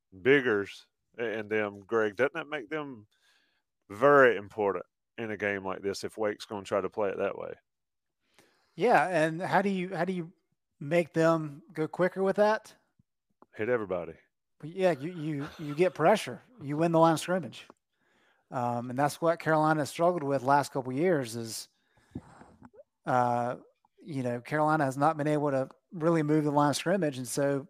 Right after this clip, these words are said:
Speaker 2: Hartman's able just to sit back there. I also think the fact that Wake has struggled offensively, uh, running the ball,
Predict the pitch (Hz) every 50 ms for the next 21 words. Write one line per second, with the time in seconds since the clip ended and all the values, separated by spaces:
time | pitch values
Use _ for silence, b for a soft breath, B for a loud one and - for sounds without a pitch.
0 | _ - - - 165 196 196 165 165 156 143 156 160 156 156 147 160 147 - -
1 | 131 - - 185 170 147 147 180 196 - - 127 - - - - - B B B
2 | B B B B B B B B B - 147 151 190 175 - 185 175 - 170 170
3 | 156 - 143 - 165 160 160 160 147 - 135 127 147 156 156 - 147 127 - -
4 | - 143 147 156 160 151 147 139 127 117 147 202 160 143 - - 156 170 - -
5 | 135 117 120 117 113 113 107 _ _ _ _ _ _ _ _ - 135 123 123 151
6 | 170 180 175 151 131 117 120 113 107 107 107 -